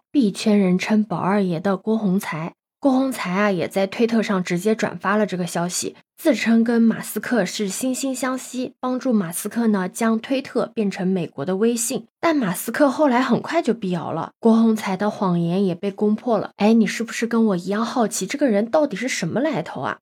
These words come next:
我特意的去查了一些资料，才发现郭宏才啊曾经拥有世界上最大的比特币矿场，他穿着大裤衩就坐上了达沃斯峰会的小皮椅，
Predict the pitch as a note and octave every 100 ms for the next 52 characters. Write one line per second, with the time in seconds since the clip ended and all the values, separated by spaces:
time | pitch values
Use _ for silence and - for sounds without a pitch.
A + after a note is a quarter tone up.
0 | _ A3 G3+ - D#4 C#4 B3 A3+ - A#3+
1 | - F#3 A#3 A#3 A#3+ A#3 B3 A#3+ - -
2 | - G3+ G#3 G#3+ A3+ - - C4+ C4+ C4
3 | - D3+ F#3+ - - G3+ G#3 C4 C4 C4
4 | F#3 F3+ C4 A#3 A#3 A#3 A3+ C4+ A#3+ A#3
5 | G#3 - D#3+ G#3 G3 G#3 - G#3 F#3 G3
6 | - _ - F4 - E4+ E4+ D#4+ D4+ -
7 | E4 - - - C4 A#3+ B3 A#3 A3 G3+
8 | - G3 A3+ A3 - A3+ A#3 A#3+ B3 G#3+
9 | G3 - - F#3+ G#3 -